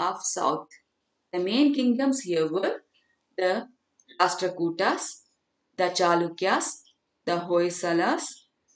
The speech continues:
the Kakatiyas, the Cholas, the Pandyas, the Cheras, the Pallavas here. Rashtrakutas.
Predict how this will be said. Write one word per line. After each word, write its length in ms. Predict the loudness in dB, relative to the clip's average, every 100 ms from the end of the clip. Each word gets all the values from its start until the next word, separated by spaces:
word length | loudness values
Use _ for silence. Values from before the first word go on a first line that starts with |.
| _ _ _ -4
the 120 | -4
Kakatiyas, 800 | 2 2 2 -2 -2 0 2 2 -4 -12 _ _ _ _ _ _ _ -4
the 100 | -2
Cholas, 840 | 2 2 4 4 4 0 -6 -12 _ _ _ _
the 100 | -4
Pandyas, 640 | 0 4 4 4 4 2 0 -10 _ _ _ _ _
the 160 | -4 -2
Cheras, 560 | 2 2 4 2 2 -4 -10 -20 _ _ _ _ _
the 240 | 0 0 0 4
Pallavas 680 | 6 6 4 2 0 -2 -4
here. 200 | -4 -4 -6 _ _ -20 -20 _ _ _ _ _ _ _ _ _ _ _ _ _ _ _ _ _ _ _ _ _ _ _ _ _ _ _ _ _ _ _
Rashtrakutas. 1000 | 0 0 -2 -4 -4 -6 -6 -6 -8 -14